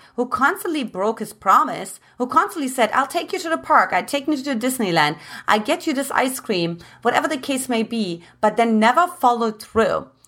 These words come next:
or he said he loves you, but he didn't really show you that he loves you, and you made that mean, well, words don't really mean anything. Or worse, you kept an open loop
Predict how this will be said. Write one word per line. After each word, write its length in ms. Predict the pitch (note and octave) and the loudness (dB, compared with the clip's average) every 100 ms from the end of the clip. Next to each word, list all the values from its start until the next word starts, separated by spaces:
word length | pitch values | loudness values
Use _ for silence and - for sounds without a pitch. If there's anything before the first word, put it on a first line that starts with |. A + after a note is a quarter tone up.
| _ | _
or 140 | - G#3+ | 2 2
he 100 | A#3+ | 2
said 260 | A3+ B3+ | 2 0
he 100 | B3+ | 2
loves 320 | G#3 B3 C#4 A3 | 2 2 2 -6
you, 280 | G3+ F#3 F#3 - | -4 -4 -8 -12
but 100 | - | -4
he 80 | B3+ | -2
didn't 180 | C#4 F4 | 0 0
really 160 | F4+ F4+ | 0 -2
show 320 | - C#4+ F#4+ | -2 2 4
you 300 | D#4 F#3 E3+ - - | 4 2 -2 -8 -2
that 140 | A3 | 0
he 100 | G#3+ | 2
loves 320 | F#3+ F3+ E3+ F3+ | 2 2 2 -2
you, 240 | E3 E3 - _ - | 0 -2 -8 _ -2
and 180 | G#3+ G#3 | 2 2
you 320 | F#3+ E4 G#4 | 2 2 4
made 240 | C#4+ B3+ B3+ | 2 2 2
that 260 | G#3+ F#3+ | 2 2
mean, 440 | G3+ A#3+ F#3 G3 A3+ _ - | -4 -2 -2 -4 -8 _ 2
well, 460 | F3 F#3 D#4 - _ | 6 6 4 -2 _
words 360 | F3 B3 C#5+ - | 0 2 2 -2
don't 220 | F#4+ F#4 | -4 -2
really 220 | F#4 F#4 | -2 0
mean 260 | E4 D4 G4 | 0 0 0
anything. 580 | B3+ F3 E3 D3 C3 D3 _ _ _ - | 0 -4 -4 -4 -4 -8 _ _ _ -4
Or 400 | D4+ E4 A#3+ A#3+ F3 | 2 6 6 2 -4
worse, 540 | F3 F4 G4+ A#3+ A#3+ - _ _ | 0 2 4 0 -2 -12 _ _
you 160 | G3+ B3+ | -4 -4
kept 380 | - C#4 - - | -2 -2 -2 -2
an 100 | D4 - | -4 0
open 380 | G#3+ A#3 A#3+ | 0 0 -4
loop 260 | F#3 E3 F#3 | -4 -6 -6